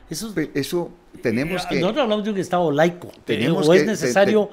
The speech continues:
Speaker 2: te-, tenemos
Speaker 1: meter principios y valores metiendo a la religión dentro del Estado.
Speaker 2: Tenemos que seguir insistiendo sobre los principios fundamentales de la democracia, de la república, de la separación del Estado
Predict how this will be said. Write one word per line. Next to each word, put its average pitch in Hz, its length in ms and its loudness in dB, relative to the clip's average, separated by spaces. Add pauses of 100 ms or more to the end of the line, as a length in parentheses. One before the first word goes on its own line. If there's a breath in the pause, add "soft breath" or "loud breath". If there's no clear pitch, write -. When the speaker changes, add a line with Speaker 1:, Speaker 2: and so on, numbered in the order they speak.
(140 loud breath)
Speaker 2:
te-, 240 80 -2
tenemos 165 240 2
Speaker 1:
meter 190 160 4
principios 202 460 -4
y 160 60 -2
valores 160 380 -4
metiendo 175 520 -6
a 165 60 0
la 139 120 -2
religión 165 680 -8
dentro 147 240 -8
del 127 80 -10
Estado. - 200 -8
Speaker 2:
Tenemos 185 300 -4
que 170 100 -4
seguir 110 300 -4
insistiendo 104 800 -8
sobre 87 240 -12
los 82 180 -14
principios 104 540 -14
fundamentales 90 640 -14
de 101 100 -8
la 85 100 -10
democracia, 85 600 -14
de 82 100 -12
la 85 140 -16
república, 98 840 -10 (400 loud breath)
de 85 600 -14
la 92 140 -14
separación 95 640 -12
del 113 160 -10
Estado 107 560 -12